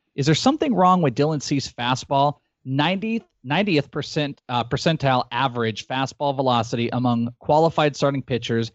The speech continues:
Yes, very good, but pitch has below average vertical and horizontal movement for his velocity. Bottom twenty percent Fangraphs pitch value, below average whiff and swing, and a four thirty-three woba. Is it too straight? Even, uh,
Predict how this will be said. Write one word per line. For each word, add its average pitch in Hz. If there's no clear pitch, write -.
Yes, 151
very 185
good, 131
but 135
pitch 165
has 147
below 123
average 170
vertical 120
and 180
horizontal 147
movement 123
for 110
his 110
velocity. 113
Bottom 165
twenty 165
percent -
Fangraphs 131
pitch 160
value, 110
below 147
average 175
whiff 139
and 160
swing, 120
and 127
a 123
four 151
thirty-three 147
woba. 113
Is 156
it -
too 143
straight? 131
Even, 135
uh, 117